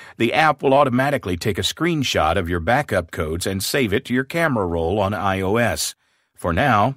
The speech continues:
the only two F A option on Instagram is S M S, but using it is better than merely protecting your account with a password. WhatsApp,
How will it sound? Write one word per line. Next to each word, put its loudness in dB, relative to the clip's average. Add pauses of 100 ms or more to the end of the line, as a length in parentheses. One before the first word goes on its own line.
the -8
only -2
two 2
F 0
A 2
option 0
on -4
Instagram -2
is -6
S -2
M -4
S, 0 (360)
but 0
using 2
it -2
is 2
better 2
than 0
merely 0
protecting -4
your 0
account -4
with -4
a -4
password. -4 (680)
WhatsApp, 2